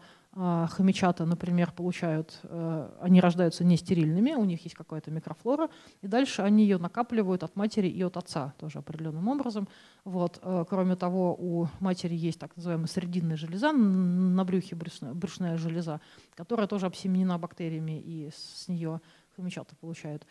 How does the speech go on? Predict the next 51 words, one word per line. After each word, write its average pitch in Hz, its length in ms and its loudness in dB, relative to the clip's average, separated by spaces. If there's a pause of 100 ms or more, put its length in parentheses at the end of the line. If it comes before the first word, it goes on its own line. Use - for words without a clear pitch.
(300)
Вот. 170 260 -2
Мы 226 200 10
же 254 100 8
работали, 214 520 6
например, 190 560 4
с, 175 600 0 (100)
ну, 190 80 -2
и, 185 100 4
и 180 360 0
работаем 180 360 2
с 160 60 -4
«Дикими 175 280 -8
лошадьми» 175 420 0
в 156 40 -2
Ростовском 165 440 -6
заповеднике 254 580 2
в 202 60 -2
нашей 190 220 -2
лаборатории. 170 580 -4 (300)
И 202 260 6
тоже 226 280 2
чётко, 185 560 -4
э, 185 120 -2
у, 160 220 -2
значит, 185 340 0
у - 20 -2
нас 170 220 0
есть - 280 0
р-, 165 200 0
работа, 190 340 2
правда, 170 300 -4
по 180 100 -2
метавирому, 190 840 8
а 175 60 6
не 175 100 6
про 156 160 -2
ми-, 160 160 -2
ну, 185 220 8
не, 196 180 10
не, 196 180 12
не 190 140 10
про 190 140 4
микробиому, 202 720 6
а 185 140 -2
по 196 300 4
метавирому 196 720 8
лошадей, 202 400 6
вот 233 100 -2
этого 165 220 -6
табуна 185 360 2
дикого 160 400 -6